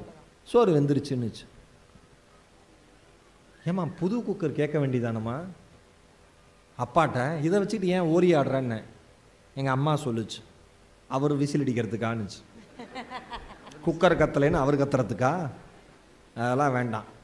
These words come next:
இது எவ்வளோ நாள் உழைக்கும்னு எனக்கு தெரியும், அது வரைக்கும் அட்ஜஸ்ட் பண்ணி போவோம். அவரும் கஷ்டப்படுறாருல, பாவம். இவ்வளவுதான். இப்ப மனுஷ வாழ்க்கையோட மகிழ்ச்சி, சராசரி வாழ்க்கையோட மகிழ்ச்சி எதுல இருக்கு?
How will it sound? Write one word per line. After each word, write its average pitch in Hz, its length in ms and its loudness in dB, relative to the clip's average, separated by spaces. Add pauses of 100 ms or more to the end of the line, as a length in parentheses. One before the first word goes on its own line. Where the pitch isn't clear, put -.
(100)
இது 139 220 2
எவ்வளோ 151 400 4
நாள் 165 180 2
உழைக்கும்னு 156 540 4
எனக்கு 131 280 0
தெரியும், 123 340 -2 (360)
அது 107 160 -6
வரைக்கும் 104 340 -2
அட்ஜஸ்ட் 123 300 0
பண்ணி 120 160 -2
போவோம். 110 400 -2 (140)
அவரும் 120 260 0
கஷ்டப்படுறாருல, 113 720 -4 (120)
பாவம். 101 340 -4 (100)
இவ்வளவுதான். 95 400 -2 (1500)
இப்ப 143 220 2 (1200)
மனுஷ 262 300 6
வாழ்க்கையோட 214 560 10
மகிழ்ச்சி, 185 500 4
சராசரி 214 600 8
வாழ்க்கையோட 190 360 10
மகிழ்ச்சி 190 420 4
எதுல 202 180 8
இருக்கு? 196 580 4